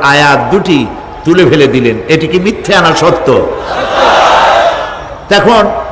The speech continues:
কোরআনে কারিম এমনিতেই ওখানে পড়ানো হয় না, পরীক্ষায় পাস করার জন্য দুই চারটা আয়াত, দুই চারটা হাদিস,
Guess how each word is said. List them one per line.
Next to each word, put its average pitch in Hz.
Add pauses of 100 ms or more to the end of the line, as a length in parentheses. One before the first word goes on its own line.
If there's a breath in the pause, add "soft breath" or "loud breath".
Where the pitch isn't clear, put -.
(140)
কোরআনে 262
কারিম 262
এমনিতেই 226
ওখানে 233
পড়ানো 208
হয় 165
না, 143
পরীক্ষায় 240
পাস 214
করার 190
জন্য 190
দুই 185
চারটা 180
আয়াত, 185
দুই 165
চারটা 147
হাদিস, 123